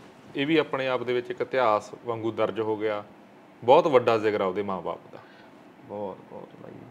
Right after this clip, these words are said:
Speaker 2: ਜਦੋਂ ਥਾਪੀ ਮਾਰੀ ਨਾ ਤੇ ਉਦੋਂ ਤਾਂ ਐਂ ਲੱਗਿਆ ਸੱਚੀ ਵੀ ਪਤੰਦਰ ਆਪ ਹੀ ਵਿੱਚ ਆ ਕੇ ਥਾਪੀ ਮਾਰ ਗਏ। ਤੇ ਜਦੋਂ ਉਹ ਬੋਲੇ ਨਾ ਉਹ ਅੰਤਿਮ ਅਰਦਾਸ ਦੇ ਵਿੱਚ ਕਿ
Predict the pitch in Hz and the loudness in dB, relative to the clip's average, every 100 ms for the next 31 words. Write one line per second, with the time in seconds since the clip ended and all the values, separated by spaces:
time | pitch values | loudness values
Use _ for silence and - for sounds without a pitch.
0 | 110 117 127 117 107 131 135 123 117 110 | -14 -12 -8 -6 -6 -6 -4 -4 -4 -8
1 | 123 127 127 131 135 131 131 120 101 107 | -10 -6 -6 -4 -2 -2 -2 -2 -2 -4
2 | 107 - 127 127 123 127 127 127 127 127 | -4 -10 -8 -6 -6 -4 0 4 4 2
3 | 135 123 - 120 117 120 - 113 104 95 | 0 -2 -2 -2 -4 -8 -8 -8 -6 -8
4 | 95 - - - - - - - - - | -10 -18 -20 -20 -20 -20 -20 -20 -16 -10
5 | 107 104 101 98 95 - - - - - | -6 -6 -8 -10 -12 -18 -20 -20 -20 -20
6 | - - - - - - - - - - | -20 -20 -20 -20 -20 -20 -20 -20 -20 -20
7 | - - - - - - - - - - | -20 -20 -20 -20 -20 -20 -20 -20 -20 -20
8 | - - - - - - - 143 156 170 | -20 -20 -20 -20 -20 -20 0 2 4 4
9 | 175 139 135 151 151 170 170 151 131 139 | 4 4 8 8 8 6 4 0 -2 -4
10 | 135 123 120 120 117 110 107 - - - | 0 2 0 0 -6 -6 -10 -20 -20 -20
11 | - - 123 117 117 117 | -20 -12 -8 -6 -8 -8